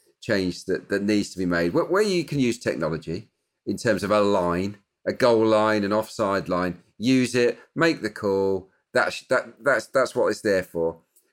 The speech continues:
It, when it comes to tackles and red card incidents, I think you have to say, "Ref, ref, this, this one, you might wanna have another look at it. Go and have a look." I,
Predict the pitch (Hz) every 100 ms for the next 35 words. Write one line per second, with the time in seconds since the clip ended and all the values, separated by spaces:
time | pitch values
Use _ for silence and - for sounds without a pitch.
0 | - 156 - 123 123 156 254 - 143 131
1 | - 123 135 113 - 98 135 139 - 98
2 | 98 113 110 - 104 101 85 92 85 80
3 | 87 87 - - _ _ _ _ _ _
4 | - 104 107 98 101 98 - - 95 92
5 | 104 90 _ - - 101 90 _ _ _
6 | _ 120 120 110 - 127 127 117 104 101
7 | - _ - 117 139 143 123 117 107 95
8 | 101 98 90 95 - 92 92 - - 98
9 | 90 90 90 85 76 95